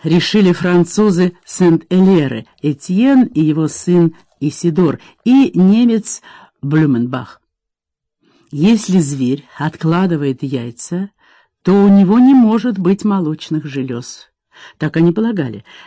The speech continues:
Да и как новорождённые утконосики будут пить это молоко с такими-то носами? Меккель, конечно, ошибся, приняв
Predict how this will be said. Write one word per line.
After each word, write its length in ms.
Да 320
и 260
как 300
новорождённые 960
утконосики 1000
будут 460
пить 380
это 240
молоко 520
с 120
такими-то 460
носами? 580
Меккель, 760
конечно, 720
ошибся, 960
приняв 560